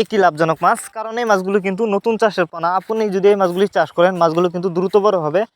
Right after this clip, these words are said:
এবং অল্প সময়ে চাষ করে বাজারজাত করতে পারবেন। তো আপনারা যদি এই মাছগুলো আমাদের কাছ থেকে সংগ্রহ করতে চান, আমাদের সাথে যোগাযোগ করে মাছগুলো সংগ্রহ করতে পারবেন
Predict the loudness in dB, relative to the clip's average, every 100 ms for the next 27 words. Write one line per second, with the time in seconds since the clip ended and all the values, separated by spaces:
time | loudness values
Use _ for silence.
0 | _ -10 -4 0 0 2 0 2 0 2
1 | 0 0 -4 -10 -4 -2 0 0 2 0
2 | 0 -2 0 0 0 -2 -6 _ _ _
3 | -20 _ -6 -2 2 4 4 4 4 6
4 | 4 4 2 4 2 2 -2 -2 -6 -6
5 | -2 2 2 0 0 2 2 0 -4 -4
6 | 0 2 0 0 -2 0 2 0 -2 -6
7 | -2 0 2 0 0 0 2 0 -2 -2
8 | 2 2